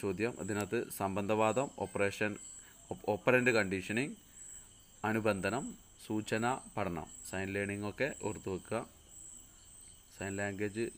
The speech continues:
കണ്ണു കാണാത്തവരൊക്കെ ഉപയോഗിക്കണമൊക്കെ ഓർക്കണം. പഠനം നടക്കുന്നത് ഉൾക്കാഴ്ച കൊണ്ടാണെന്ന് സിദ്ധാന്തിച്ചത്? ഗസ്റ്റാൾട്ട് മനഃശാസ്ത്രം ഉണ്ട്, സാമൂഹ്യ ജ്ഞാന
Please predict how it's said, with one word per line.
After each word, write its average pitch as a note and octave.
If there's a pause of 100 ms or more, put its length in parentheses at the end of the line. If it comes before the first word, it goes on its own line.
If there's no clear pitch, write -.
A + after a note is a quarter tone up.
(100)
കണ്ണു G#2+
കാണാത്തവരൊക്കെ G#2+
ഉപയോഗിക്കണമൊക്കെ G#2+
ഓർക്കണം. G2+ (840)
പഠനം C#3+
നടക്കുന്നത് A2 (1600)
ഉൾക്കാഴ്ച C3+ (100)
കൊണ്ടാണെന്ന് A2
സിദ്ധാന്തിച്ചത്? F#2 (1300)
ഗസ്റ്റാൾട്ട് G#2+
മനഃശാസ്ത്രം F#2
ഉണ്ട്, E2+ (160)
സാമൂഹ്യ F#2+
ജ്ഞാന F#2